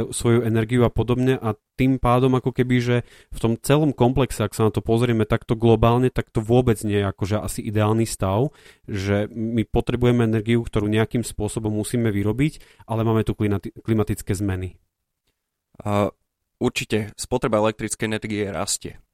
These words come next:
Speaker 2: A najlepšia ele-, elektrina je tá, ktorá sa nemusí vyrobiť a spotrebovať, čiže aj, e, efektivita využívania elektrickej energie, ako aj tepelnej, je veľmi dôležitá téma. S tým absolútne súhla-, súhlasím a myslím si, že nikto tomu nemôže oponovať.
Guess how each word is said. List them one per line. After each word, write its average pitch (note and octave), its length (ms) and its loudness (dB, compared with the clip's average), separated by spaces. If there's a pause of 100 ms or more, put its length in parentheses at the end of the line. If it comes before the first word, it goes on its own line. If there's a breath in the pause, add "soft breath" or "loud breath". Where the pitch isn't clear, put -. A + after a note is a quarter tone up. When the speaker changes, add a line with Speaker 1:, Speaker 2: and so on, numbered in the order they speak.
(100)
Speaker 2:
A G2 100 -12
najlepšia A#2 480 -2
ele-, A2 240 -2
elektrina A#2 540 -2
je G#2+ 80 -6
tá, A2 100 -2
ktorá G#2 640 -6
sa - 160 -10
nemusí G#2+ 320 -6
vyrobiť A2 320 -2
a G2+ 80 -6
spotrebovať, G#2+ 640 -6 (560)
čiže - 400 -4
aj, G2 240 -2
e, G2+ 180 -2 (440)
efektivita G2+ 580 -4
využívania G2 640 -4
elektrickej G2+ 480 -8
energie, G2+ 380 -6 (100)
ako G2+ 320 -6
aj G2 160 -8
tepelnej, G2+ 480 -6 (440)
je G#2 120 -6
veľmi G#2+ 320 -2
dôležitá G2 520 -6
téma. G2 400 -8 (240)
S - 160 -14
tým F#2 240 -10
absolútne G2 520 -6
súhla-, G2 480 -6
súhlasím G2+ 540 -2
a F#2 100 -6
myslím F#2+ 220 -10
si, - 100 -12
že G2 120 -6 (520)
nikto G2 220 -4
tomu G2+ 180 -4
nemôže G#2 300 -4
oponovať. G2 560 -4